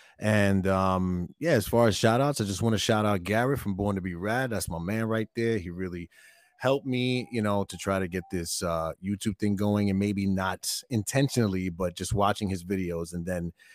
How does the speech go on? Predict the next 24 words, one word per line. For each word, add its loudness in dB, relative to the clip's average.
we -2
became -4
really -2
cool -2
friends, -2
and -12
we -12
started -2
working -4
together, -6
did -10
a -10
video, -10
did -8
a -4
live -2
stream -2
on -2
his -6
channel -2
at -6
one -8
point. -8
So 0